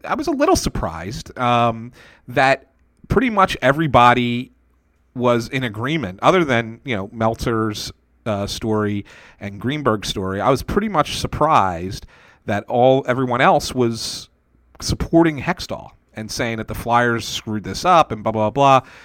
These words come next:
when I knew for a fact, and we had discussed it previously, that there were a lot of issues that were going on,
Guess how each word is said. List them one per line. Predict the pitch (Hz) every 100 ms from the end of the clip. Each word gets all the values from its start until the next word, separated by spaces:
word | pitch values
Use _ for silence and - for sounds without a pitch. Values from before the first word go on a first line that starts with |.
| - _
when | 135 135
I | 143
knew | 151 147 208 139 98 120 147 104 _ -
for | - 113
a |
fact, | - 87 87 101
and | 113 104
we | 127
had | 113
discussed | 107 - 87 -
it | -
previously, | - 90 87 - 90 101 - - -
that | - -
there | 147
were | 143 110
a | 101
lot | 95 95 117 120
of | 110
issues | 113 104 107 95
that | 101 92
were |
going | 98 101 98 95
on, | 92 92 90 90 90